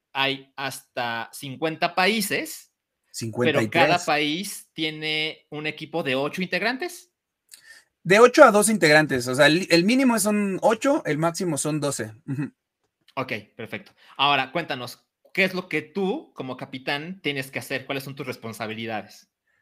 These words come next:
Speaker 2: Pues mira, la, la primer-, la principal y la más, la más pesada del, de esto es el elegir a los jugadores. Ya sabes,
Speaker 1: Ujú.
Speaker 2: eh, pues México es de los,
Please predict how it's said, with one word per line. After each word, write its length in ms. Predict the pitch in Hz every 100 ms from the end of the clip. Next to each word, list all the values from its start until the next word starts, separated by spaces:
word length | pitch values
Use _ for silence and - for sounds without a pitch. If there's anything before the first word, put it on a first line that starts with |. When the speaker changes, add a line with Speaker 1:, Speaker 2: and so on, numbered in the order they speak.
| _
Speaker 2:
Pues 140 | - 143
mira, 320 | 160 143 107 _ _
la, 300 | - 147 143 120
la 280 | 160 160 -
primer-, 460 | 170 180 185 190
la 140 | 165 170
principal 640 | 180 175 185 143 180 180
y 60 | 165
la 140 | 156
más, 720 | 160 180 180 170 - - -
la 120 | 135
más 200 | 139 165
pesada 540 | - 156 - 151 151 156
del, 720 | 131 117 113 107 104 104 104
de 280 | 110 107 123
esto 300 | 160 - 131
es 200 | 143 147
el 140 | 160
elegir 440 | 135 123 127 156 175
a 60 |
los 160 | 147 120
jugadores. 600 | 120 120 123 147 135 - _ _ _ _ _
Ya 140 | 127
sabes, 340 | 139 151 143 127
Speaker 1:
Ujú. 380 | 123 127 127 -
Speaker 2:
eh, 360 | 127 123 123 120 _ _ _ _ _
pues 460 | - 143 143 139 139
México 300 | 175 190 196
es 60 |
de 80 | 185
los, 200 | 170 123